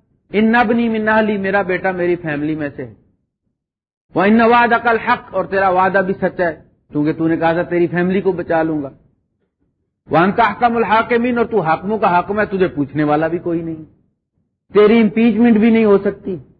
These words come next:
تیرا محاسبہ بھی نہیں ہو سکتا ہے، لہذا اگر تو کر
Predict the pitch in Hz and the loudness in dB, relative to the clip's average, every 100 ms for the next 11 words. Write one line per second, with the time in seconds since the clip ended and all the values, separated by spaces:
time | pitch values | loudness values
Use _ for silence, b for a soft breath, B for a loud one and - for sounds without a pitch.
0 | _ _ _ _ _ _ 180 208 220 214 | _ _ _ _ _ _ 2 4 4 4
1 | 202 202 185 220 220 220 226 214 208 208 | 2 0 2 2 2 0 2 2 0 -6
2 | - 190 135 - _ _ _ _ _ _ | -6 -8 -10 -18 _ _ _ _ _ _
3 | _ 151 175 202 208 240 240 202 208 220 | _ 2 4 4 4 2 2 0 -4 -6
4 | 180 202 | -2 0